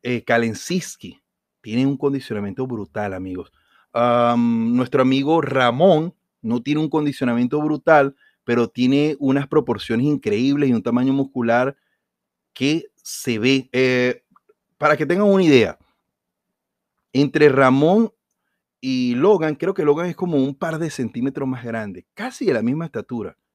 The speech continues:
Ustedes ven a Logan como delgado, ¿cierto?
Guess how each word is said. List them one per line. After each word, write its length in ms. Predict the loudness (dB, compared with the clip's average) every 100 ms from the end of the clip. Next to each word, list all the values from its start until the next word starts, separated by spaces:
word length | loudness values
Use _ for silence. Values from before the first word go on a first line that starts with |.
| _ _ _ _ _
Ustedes 360 | -12 -2 0 6
ven 420 | 6 4 0 -8 _ _ _ -6
a 100 | 0
Logan 540 | 0 0 -2 -6 -12 _
como 260 | -6 -4
delgado, 480 | -2 -2 -2 -2 -2
¿cierto? 460 | -2 0 0 -2